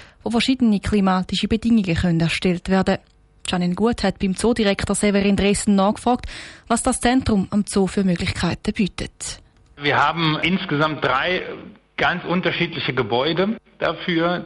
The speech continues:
Speaker 2: Zwei bestanden schon vor und das dritte, das größte, haben wir jetzt neu gebaut. Und das gibt uns jetzt die Flexibilität, ganz unterschiedliche Tiere halten zu können. Das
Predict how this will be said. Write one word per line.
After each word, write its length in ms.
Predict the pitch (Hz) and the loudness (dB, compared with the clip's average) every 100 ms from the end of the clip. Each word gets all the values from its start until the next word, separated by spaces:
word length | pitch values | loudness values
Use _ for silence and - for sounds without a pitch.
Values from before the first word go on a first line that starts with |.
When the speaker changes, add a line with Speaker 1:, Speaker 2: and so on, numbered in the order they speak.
| - | -6
Speaker 2:
Zwei 260 | 135 127 139 | -2 0 -2
bestanden 720 | 131 - 127 - 147 156 151 | -6 -6 -4 -2 -2 -2 -4
schon 220 | 131 143 | -4 -4
vor 280 | - 151 156 | -2 0 0
und 140 | 143 | 0
das 80 | 123 - | -4 -4
dritte, 300 | - 139 147 | -4 -4 -2
das 160 | 127 107 | -2 0
größte, 400 | 127 139 143 127 | 0 -2 -2 -2
haben 120 | 123 | -2
wir 80 | 120 | -4
jetzt 120 | - | -2
neu 240 | 117 120 | 0 0
gebaut. 400 | 123 107 95 - - - - - | 0 -4 -6 -10 -18 -16 -14 -10
Und 140 | - 120 | -4 0
das 240 | 160 - | 0 0
gibt 260 | 160 165 - | -2 -2 -2
uns 220 | 190 156 | -2 0
jetzt 280 | 147 143 - | -2 -2 -4
die 80 | 139 | -4
Flexibilität, 1160 | 135 139 - - 135 127 117 - 135 170 190 - - - - - | -2 -2 -2 -6 -4 -4 -4 0 0 2 -2 -6 -14 -20 -20 -6
ganz 300 | - 143 190 - - | -2 0 -2 -6 -6
unterschiedliche 920 | - 185 214 196 165 - 185 160 - 131 | 0 2 2 0 0 -2 -2 -2 -4 -6
Tiere 420 | - 151 160 147 | -4 0 2 2
halten 400 | 120 117 113 117 | 0 -2 -4 -10
zu 100 | - | -12
können. 380 | 117 120 110 120 | -8 -6 -6 -8
Das 160 | 120 | -6